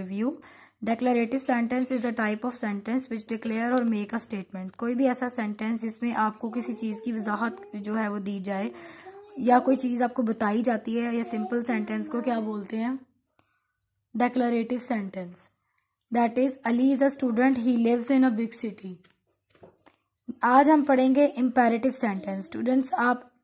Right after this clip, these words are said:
imperative sentence के इधर डेट मार्क कर लीजिए, सिक्स्थ अप्रैल ट्वेंटी। It is a sentence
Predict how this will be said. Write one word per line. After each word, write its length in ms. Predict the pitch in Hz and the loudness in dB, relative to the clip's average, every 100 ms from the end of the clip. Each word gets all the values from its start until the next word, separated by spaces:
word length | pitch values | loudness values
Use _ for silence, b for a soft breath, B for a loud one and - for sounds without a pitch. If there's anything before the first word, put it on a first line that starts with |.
| 220 | -8
imperative 460 | 220 226 233 262 262 | -4 -2 0 -2 -2
sentence 360 | 233 220 233 233 | -2 -2 -4 -2
के 100 | 254 | -2
इधर 340 | 233 226 226 | 0 -2 -2
डेट 320 | 214 208 196 | -2 -4 -2
मार्क 180 | 220 220 | -2 -2
कर 140 | 240 | -2
लीजिए, 280 | 220 233 247 | -2 -2 -2
सिक्स्थ 340 | 247 240 220 - | -4 -6 -8 -8
अप्रैल 360 | 214 208 220 233 | -8 -6 -4 -4
ट्वेंटी। 580 | 220 202 190 240 311 320 B B B B B B 269 | -4 -6 -4 0 0 0 B B B B B B 0
It 100 | 302 | 4
is 160 | 330 | 4
a 80 | 311 320 | 4 6
sentence 680 | 262 240 233 285 311 311 - | 6 6 6 6 6 4 2